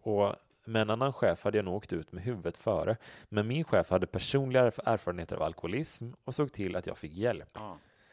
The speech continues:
Speaker 2: Jag jobbade på <laughs> Faktakalendern.
Speaker 1: <laughs>
Speaker 2: Min chef var både intresserad av in-,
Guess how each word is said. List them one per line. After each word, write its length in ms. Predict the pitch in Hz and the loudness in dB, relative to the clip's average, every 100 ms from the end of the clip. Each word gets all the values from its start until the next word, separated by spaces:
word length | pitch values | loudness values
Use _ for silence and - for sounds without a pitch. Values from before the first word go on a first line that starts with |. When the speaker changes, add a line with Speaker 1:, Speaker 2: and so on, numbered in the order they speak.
| - - | -20 -6
Speaker 2:
Jag 100 | - 123 | 0 2
jobbade 380 | 113 90 101 | 2 2 0
på 560 | - - 101 90 92 87 - _ _ _ - | -2 -2 -2 0 0 -2 -8 _ _ _ -16
<laughs> 320 | 101 92 - 180 - 123 151 165 | -12 -6 -2 -2 -2 -6 -4 -6
Faktakalendern. 1120 | - - 135 - 107 - 107 101 107 139 120 139 202 | -2 0 0 -2 -8 -4 -4 -4 -4 -4 2 4 6
Speaker 1:
<laughs> 0 | 196 170 220 - - - - - - 113 | 4 2 -4 -8 -10 -12 -20 -20 -12 -8
Speaker 2:
Min 80 | 190 | 0
chef 360 | 123 127 - 117 | 2 2 -2 0
var 120 | 120 | 0
både 440 | 127 117 104 113 - | 2 2 2 -2 -4
intresserad 520 | 120 110 117 107 98 | -8 -6 -2 0 0
av 240 | 92 92 - 98 - 123 123 - - _ - - - - - - - - - | -2 -4 -16 -18 -18 -20 -20 -20 -20 _ -12 -12 -14 -20 -20 -20 -20 -18 -12
in-, 240 | 131 110 | -10 -8